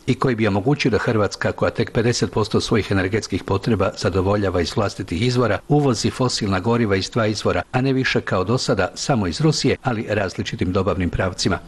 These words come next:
Dodijeljenih sto jedan i pol milijuna eura je do sad najveći nepovratni iznos dodijeljen za izgradnju nekog energetskog projekta,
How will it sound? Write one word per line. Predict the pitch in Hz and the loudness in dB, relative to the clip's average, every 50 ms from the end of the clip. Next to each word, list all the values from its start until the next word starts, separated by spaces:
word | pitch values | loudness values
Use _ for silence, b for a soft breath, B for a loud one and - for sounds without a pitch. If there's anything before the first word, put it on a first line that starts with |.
| - - | -8 -4
Dodijeljenih | - 120 117 117 131 117 117 110 104 104 95 - | -2 0 0 0 0 -2 -2 0 -2 -2 -4 -6
sto | - - 127 | -4 0 0
jedan | 113 110 110 104 101 104 | 2 2 2 2 2 0
i | 101 | 0
pol | - - 98 | -2 -2 0
milijuna | 107 107 98 98 98 98 92 87 90 117 | 0 0 0 2 2 2 2 2 2 2
eura | 139 139 147 147 | 4 4 4 4
je | 135 | 4
do | 123 131 135 | 2 2 0
sad | - - 127 101 | 0 0 0 0
najveći | 131 135 135 123 110 - - | 2 2 2 2 2 0 0
nepovratni | 95 101 104 - 104 95 95 87 - - 92 | -2 -2 -2 0 0 0 0 -2 -2 -2 -2
iznos | 110 110 - - 135 113 113 | -2 0 0 0 0 0 2
dodijeljen | - 120 117 113 123 110 110 107 104 104 | 0 0 0 2 0 0 2 0 0 0
za | - - 90 | 0 -2 -2
izgradnju | 82 - - 110 113 113 107 110 | -2 0 0 0 0 0 -2 -4
nekog | 98 104 - - 127 107 - - | -4 -2 -2 -2 -2 -2 -2 -2
energetskog | 120 107 104 98 95 95 95 90 - - - 95 - | 0 0 2 0 0 0 -2 -2 -2 -2 -4 -4 -2
projekta, | - 147 123 110 90 - - 98 | -2 0 2 2 0 0 -2 -4